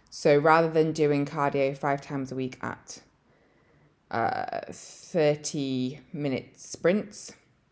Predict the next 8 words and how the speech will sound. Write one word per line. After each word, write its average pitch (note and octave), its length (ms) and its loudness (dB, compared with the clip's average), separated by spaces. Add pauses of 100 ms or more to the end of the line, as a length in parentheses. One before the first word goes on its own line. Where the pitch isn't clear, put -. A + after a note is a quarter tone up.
(260)
what D#3 220 2
I C#3 140 0
have D3 300 -2
now C#3+ 220 -2
been C#3+ 260 -4
doing C3 540 -2
is B2 480 -4
an B2+ 120 -8